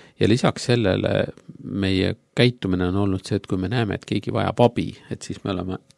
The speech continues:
aidanud teda. Ja meil on ka erinevad organisatsioonid, keda me toetame. Noh, meie oleme tundnud, et Jumal on meid kutsunud toetama organisatsioone, kus töötavad inimesed, kelle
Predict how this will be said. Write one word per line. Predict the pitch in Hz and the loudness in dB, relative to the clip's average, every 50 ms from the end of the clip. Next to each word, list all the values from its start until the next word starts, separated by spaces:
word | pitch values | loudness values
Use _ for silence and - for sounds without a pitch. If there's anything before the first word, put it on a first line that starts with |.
| _ _ _ - - - | _ _ _ -10 -6 -4
aidanud | 107 101 - 98 90 87 87 - - | -4 -2 -2 -4 -4 -4 -6 -6 -6
teda. | - 87 - 80 - - - _ _ _ _ - - | -8 -6 -6 -6 -8 -8 -12 _ _ _ _ -2 2
Ja | 101 101 98 95 - - | 4 4 4 4 0 -2
meil | - 107 113 113 | -2 0 2 2
on | 110 104 | 2 2
ka | 104 120 117 117 | 4 4 4 4
erinevad | - 113 110 107 98 98 95 98 - | 4 2 2 2 2 0 0 0 2
organisatsioonid, | 107 101 101 101 98 104 - - - 127 127 117 90 85 - _ | 2 2 2 2 0 -2 -2 2 4 4 4 4 2 0 -4 _
keda | - 120 - - | -8 -6 -6 -4
me | 107 104 104 | -6 -4 0
toetame. | - 101 92 - - _ - - - - - - 113 - | 2 2 2 2 0 _ -12 -12 -10 -10 -12 -10 -10 -10
Noh, | 104 98 | -8 -4
meie | 110 110 104 101 101 98 95 95 - - - - - - - - - - - - | -2 0 2 2 4 2 2 0 -2 -8 -20 -20 -20 -20 -20 -20 -20 -8 -2 0
oleme | 98 90 95 | 2 2 2
tundnud, | 90 - 113 101 95 90 90 85 - 104 | 2 4 4 4 4 2 0 0 0 0
et | 92 - _ _ - 104 90 90 | 0 0 _ _ 0 2 2 4
Jumal | 95 104 110 117 117 95 | 4 2 2 2 0 0
on | 90 87 | 2 2
meid | 92 98 98 - - | 2 2 2 2 0
kutsunud | - 98 - - - 90 - | -4 -4 -4 -4 -8 -6 -2
toetama | - 95 95 98 _ - 95 90 92 | 0 0 0 0 _ -4 -2 -2 0
organisatsioone, | 92 95 101 107 92 - - 104 95 98 92 90 90 - - | -2 -2 -2 -4 -4 -4 -2 0 0 2 0 0 -2 -4 -4
kus | - 95 95 - - - - - - - 85 85 | -2 -2 -2 -2 -4 -8 -10 -8 -6 -6 -4 -2
töötavad | - 98 92 90 - - 85 82 | 0 0 0 0 0 -4 -4 -2
inimesed, | 101 101 101 90 80 - - - - 92 - _ _ - - - 87 87 | 0 0 0 0 -2 -2 -4 -4 -4 -4 -4 _ _ -6 -6 -6 -6 -6
kelle | - 95 95 92 90 87 85 | -4 -4 -4 -2 -2 -4 -4